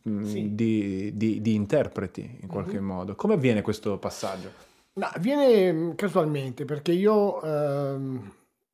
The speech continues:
Speaker 2: non è che avessi messo una, avessi appeso il cappello al chiodo, no?
Speaker 1: Mm.
Speaker 2: O,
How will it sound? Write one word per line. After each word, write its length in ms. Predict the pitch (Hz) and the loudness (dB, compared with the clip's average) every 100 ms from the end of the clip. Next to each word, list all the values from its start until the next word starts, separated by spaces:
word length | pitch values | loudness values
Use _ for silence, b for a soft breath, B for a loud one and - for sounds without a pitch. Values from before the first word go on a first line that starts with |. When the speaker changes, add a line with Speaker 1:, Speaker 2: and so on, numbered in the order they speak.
| - - | -20 -6
Speaker 2:
non 220 | 160 190 | 0 2
è 60 | 196 | 4
che 180 | 185 | 2
avessi 320 | - 143 156 160 | 2 -2 -2 0
messo 260 | 156 160 | -2 0
una, 360 | 151 143 143 139 | -2 -2 -2 -4
avessi 260 | 143 147 | -6 -4
appeso 360 | 160 - 156 143 | -4 -2 -2 -2
il 60 | 147 | -2
cappello 580 | 139 - - 147 143 143 | -6 -4 -2 0 2 0
al 100 | 139 | 0
chiodo, 460 | 156 139 139 139 | 2 2 2 0
no? 320 | 131 131 131 | -2 -2 -2
Speaker 1:
Mm. 100 | 107 | -2
Speaker 2:
O, 200 | 113 127 | -4 -4